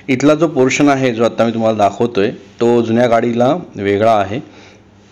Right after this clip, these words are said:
एव्हीएलला close केलेला आहे आणि त्याच्याऐवजी crankshaft जो आहे, तो थोडा लांब केलेला आहे. अ, हे covers जे आहेत ऑइल पंपचे, हे खोलताना तुम्हाला चारची Allen की लागणार आहे.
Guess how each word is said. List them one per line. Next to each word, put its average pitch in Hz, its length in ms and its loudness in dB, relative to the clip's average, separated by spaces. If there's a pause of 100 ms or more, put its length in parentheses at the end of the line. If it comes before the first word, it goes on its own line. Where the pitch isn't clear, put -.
(420)
एव्हीएलला 139 680 2
close 139 580 0
केलेला 127 300 2
आहे 123 340 2
आणि 117 200 -4
त्याच्याऐवजी 120 600 0
crankshaft 120 560 -2
जो 120 100 -4
आहे, 113 220 0
तो 143 160 -2
थोडा 127 200 -2
लांब 95 340 0
केलेला 85 240 -8
आहे. 85 120 -10 (1160)
अ, 131 520 2 (100)
हे 143 440 2
covers 151 540 0 (200)
जे 131 100 2
आहेत 123 260 0
ऑइल 113 200 2
पंपचे, 123 500 -2 (380)
हे 147 120 0
खोलताना 123 640 0 (400)
तुम्हाला 127 240 2
चारची 135 460 0
Allen 127 220 0
की 135 160 0
लागणार 107 260 2
आहे. 175 300 -4